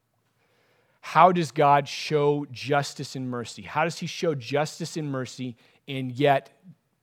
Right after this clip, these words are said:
by no means clear the guilty? And the solution is the very picture that is held out by the book of Jonah.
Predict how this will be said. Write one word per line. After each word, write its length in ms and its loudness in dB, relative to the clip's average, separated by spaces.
by 220 4
no 260 -4
means 340 -6
clear 560 -6
the 80 -10
guilty? 460 -12
And 100 -10
the 40 -8
solution 680 -4
is 160 -14
the 80 -12
very 300 -6
picture 440 -10
that 140 -6
is 140 -12
held 240 -8
out 300 -14
by 160 -4
the 100 -10
book 200 -12
of 60 -12
Jonah. 440 -16